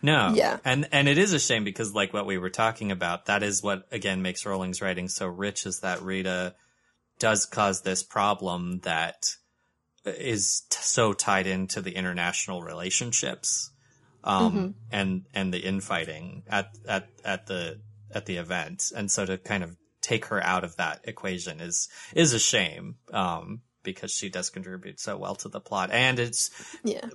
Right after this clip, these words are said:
Speaker 1: and because she, th-, Rita, you know, we really owe Rita her dues as far as her plot purpose, because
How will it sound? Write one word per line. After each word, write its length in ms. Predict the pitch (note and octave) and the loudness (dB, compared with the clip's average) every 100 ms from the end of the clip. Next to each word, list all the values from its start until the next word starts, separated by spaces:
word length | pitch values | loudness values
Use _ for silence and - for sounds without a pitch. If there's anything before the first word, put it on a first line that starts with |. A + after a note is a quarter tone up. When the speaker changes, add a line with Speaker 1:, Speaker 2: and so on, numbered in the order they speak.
| D3+ | 0
Speaker 1:
and 240 | C#3+ D#3 C#3+ | 4 6 4
because 340 | C3 C3+ A#2+ | 2 2 2
she, 180 | C3 C3 | 0 -2
th-, 280 | B2 D3 C#3 C#3+ | -2 -2 -4 -2
Rita, 600 | C#3 A3+ A3+ C#3+ A#2+ - _ _ _ _ _ _ _ - | 2 6 8 6 4 0 _ _ _ _ _ _ _ -4
you 140 | - B2 | 4 6
know, 240 | A#2 G#2+ | 6 4
we 140 | A2 A#2+ | 2 4
really 320 | C3 D3 B2+ | 6 6 6
owe 300 | A2+ A2+ G#2+ - | 6 4 2 -4
Rita 340 | A2+ A2+ G#2 | 0 2 2
her 140 | G2 G2+ | 0 -2
dues 520 | A2 A2 G2+ F#2+ - | 0 2 2 2 0
as 180 | G#2 - | -2 -2
far 240 | G#2+ F#2+ | 2 2
as 120 | F#2 | 0
her 160 | - F#2 | -4 -8
plot 560 | - G2 G2 - - - _ _ _ _ _ _ _ | -6 0 2 0 -2 -6 _ _ _ _ _ _ _
purpose, 480 | - C#3+ F3+ F3 - | -2 0 2 2 0
because 680 | - A#2+ G#2 - B2 A#2 | -2 -4 -2 0 2 2